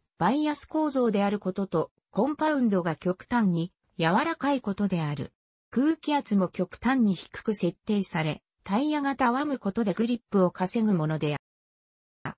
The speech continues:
市販タイヤと同様にスリップサインで、コンパウンドの残量で知ることができる。表面にスリップサイン用の穴が開いており、穴がなくなった場合、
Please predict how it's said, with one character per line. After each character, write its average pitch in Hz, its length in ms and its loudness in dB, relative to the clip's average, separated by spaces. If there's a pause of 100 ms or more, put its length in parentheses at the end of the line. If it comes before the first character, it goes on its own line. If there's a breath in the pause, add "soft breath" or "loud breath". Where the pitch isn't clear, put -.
(100)
市 - 180 0
販 277 260 0
タ 294 200 0
イ 285 60 2
ヤ 214 100 2
と 180 160 0
同 226 180 2
様 269 240 2
に 247 140 2
ス - 160 0
リ 262 140 0
ッ - 20 -10 (100)
プ - 80 -12
サ 254 160 0
イ 226 120 4
ン 165 100 2
で、 156 200 0 (200)
コ 214 160 -2
ン 311 80 -2
パ 302 140 0
ウ 285 100 2
ン 240 100 2
ド 196 100 2
の 165 140 0
残 208 300 0
量 262 240 2
で 190 100 0
知 - 180 -2
る 247 120 0
こ 247 100 -6
と 233 140 0
が 185 140 2
で 151 120 -2
き - 160 -6
る。 135 160 -6 (500)
表 320 240 2
面 247 220 4
に 185 100 4
ス - 180 -2
リ 269 120 0
ッ - 40 -16 (100)
プ - 80 -12
サ 262 240 0
イ 269 100 0
ン 269 120 0
用 262 180 2
の 226 160 4
穴 233 200 2
が 190 140 2
開 202 300 -2
い - 40 -6
て 196 140 0
お 175 80 2
り、 175 160 2
穴 165 220 2
が 160 200 0 (240)
な 175 120 2
く - 120 -2
な 285 140 0
っ 277 40 -4
た 233 200 -2
場 214 220 2
合、 - 20 2